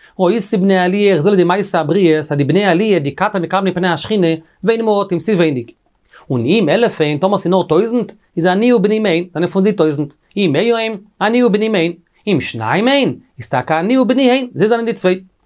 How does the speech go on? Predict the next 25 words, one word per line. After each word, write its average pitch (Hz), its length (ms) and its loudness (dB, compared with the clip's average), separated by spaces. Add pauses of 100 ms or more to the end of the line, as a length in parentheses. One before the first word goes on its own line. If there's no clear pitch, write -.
(360)
פרעגט 175 140 0
די 180 80 4
גמרא, 185 180 4
מי 170 160 0
זוטרא 175 360 2
כולי, 175 460 2
די 156 80 -2
מקבלין 147 380 -2
פני 151 120 -4
השכינה. 185 340 -4 (500)
ואמר 175 340 2
רבא, 185 220 0
תמנה 240 360 2
עשרי 202 400 -2
אלפי 190 380 -2
דורי, 160 500 0 (240)
עבדי 214 260 -2
קמי 214 200 -4
קודשא 226 240 -4
בריך 208 200 -2
הוא. 196 160 -8
אז 139 100 -4
דא 185 180 2
achtzehn - 340 -6
tausend 202 240 2